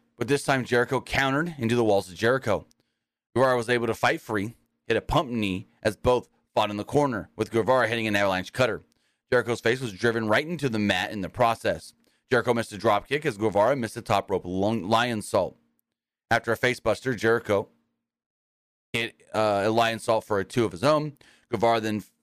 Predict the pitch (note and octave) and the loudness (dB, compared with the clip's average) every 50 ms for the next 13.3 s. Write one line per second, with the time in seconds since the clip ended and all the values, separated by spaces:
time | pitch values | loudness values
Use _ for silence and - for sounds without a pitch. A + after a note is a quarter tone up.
0 | _ _ _ - C3 D3 E3 F#3 F3+ C#3 B2 A2 A2+ - G#2+ - - G#2+ G#2 F#2 | _ _ _ 0 2 2 2 2 2 2 2 2 0 -2 -6 -4 -2 -2 -2 -2
1 | - - A2+ C3+ C#3 A#2+ G#2 F#2 - _ _ - B2+ B2+ B2 A#2+ A#2 A#2+ A2+ A2 | -4 -2 0 0 0 0 -2 -6 -10 _ _ -4 -4 -2 -2 -2 -4 -4 -2 -2
2 | G#2+ G#2 F2 G2 G2+ F#2 - - G#2+ A#2+ B2+ C#3 C3 - - G#2+ D3+ C#3 A2+ - | -2 -4 -4 -4 -6 -6 -4 -2 -2 0 -2 -2 -6 -8 -4 0 0 0 0 -4
3 | _ _ _ - C3 B2+ - - - F3 A3+ C4 C4 A3 - - E3+ C#3+ B2+ - | _ _ _ -4 -4 -4 -4 -4 -2 0 0 2 0 0 2 2 2 2 2 0
4 | - A2+ G#2 A2+ - - - _ _ _ _ _ _ C3 D#3 D#3 D3+ D3+ D3+ - | 0 0 0 0 -2 -6 -14 _ _ _ _ _ _ 0 0 2 2 2 0 -2
5 | - - - G#3+ A#3+ C4+ - - B3 A#3 B3 A#3+ - - - F3 F#3 F#3+ G3 F#3+ | -4 -4 0 2 2 2 0 -2 -4 -2 -2 -4 -4 -2 0 2 2 2 2 2
6 | F#3+ F#3 F3+ E3+ E3 C#3+ E3+ D#3+ D3 - - D3 D3+ C#3 A#2 B2+ C#3 C#3 C3+ C3 | 0 0 -2 -2 0 2 2 2 2 4 4 2 2 4 4 2 2 2 2 0
7 | C3+ C3+ B2+ B2+ B2+ - - - F#3 F#3+ G#3 A3 A3 A3+ G#3+ G3+ E3+ C#3 D3 D3+ | -2 0 0 0 -2 -2 -2 0 2 2 2 2 2 2 2 2 0 0 0 0
8 | E3 E3 - - - - - E3 D#3+ E3 E3 E3 D#3+ D3+ C#3+ D3 D#3+ D#3 D#3 C#3+ | 0 0 -2 -6 -8 -2 0 2 2 2 0 0 0 0 2 2 2 2 2 2
9 | C#3 A#2 G#2+ B2 F3+ F#3 F3 E3+ E3+ E3+ D#3+ - D#3+ D#3+ D#3 D3+ D3 D3 A#2 G2 | 0 0 0 0 -2 0 0 0 0 0 0 2 2 4 4 4 4 2 2 2
10 | C#3 D3 D3 D3+ - - - - _ - - F#3 F#3 F3+ F3+ E3+ E3 D#3+ C#3+ D#3+ | 2 2 2 2 -2 -6 -12 -20 _ -4 0 0 2 2 2 2 2 2 2 2
11 | D#3+ D3 - - D#3+ D3+ D3 C#3 B2+ C#3 C#3+ C3+ - - C#3 C#3 C#3 C3+ C#3 C#3 | 2 2 2 0 0 2 2 2 2 2 0 0 2 2 2 2 2 2 2 2
12 | C#3 C3 B2+ B2 B2+ C3 C3 C3+ C3+ C3 A2 G2 F#2 F#2 D#2+ F2 A2 G#2+ G2+ F#2 | 2 0 0 0 2 2 2 2 0 -2 -4 -4 -4 -4 -4 -4 -4 -4 -4 -4
13 | F2 E2 C#2+ A#1 G1+ | -6 -6 -8 -10 -14